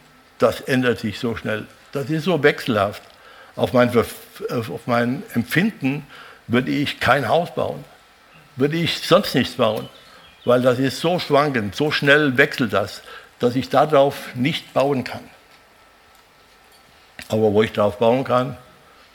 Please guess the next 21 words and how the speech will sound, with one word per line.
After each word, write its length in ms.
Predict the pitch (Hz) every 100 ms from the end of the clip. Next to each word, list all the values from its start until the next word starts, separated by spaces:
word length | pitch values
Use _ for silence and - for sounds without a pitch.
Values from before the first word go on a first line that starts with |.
| -
ist 160 | - 117
auf 180 | 110 -
die 140 | 98
Treue 560 | - 98 123 147 135 - - - _
Jesu 280 | 113 123 120
Christi. 360 | 120 107 - 87 - - - _ _ _ _ - _ _ - - - - -
Und 120 | 113
er 140 | 147
sagt, 400 | 147 151 160 -
„Ich 200 | 214 156
bin 360 | - 156 160 139 -
bei 240 | 131 143
euch 340 | 147 139 - - - -
alle 340 | 165 156 151
Tage, 380 | - 123 131 - - - - _ - - - - - - _ _ - - - _ _ -
auch 460 | 110 139 180 - -
und 240 | 160 135
gerade 720 | 120 104 110 135 165 165 175 - -
in 200 | 131 117
schwierigen 640 | 113 - 131 156 156 151 143
Zeiten. 420 | 135 135 139